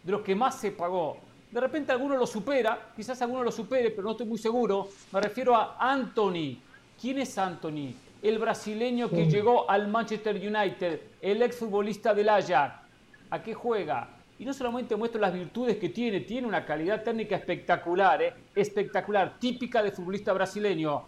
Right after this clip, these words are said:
Speaker 1: Pero tiene unos de-, un defecto, ¿eh? Tiene un defecto,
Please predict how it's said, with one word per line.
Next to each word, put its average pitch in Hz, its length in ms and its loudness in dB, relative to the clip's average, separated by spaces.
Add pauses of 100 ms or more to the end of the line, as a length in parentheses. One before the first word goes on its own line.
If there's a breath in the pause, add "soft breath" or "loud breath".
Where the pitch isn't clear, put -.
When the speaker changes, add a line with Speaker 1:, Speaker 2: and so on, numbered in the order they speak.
(420)
Speaker 1:
Pero 151 140 -12
tiene 240 260 -2
unos 180 160 2
de-, 147 80 0
un 220 240 0
defecto, 202 600 0
¿eh? 165 100 -2 (440)
Tiene 262 280 4
un 226 100 2
defecto, 175 640 2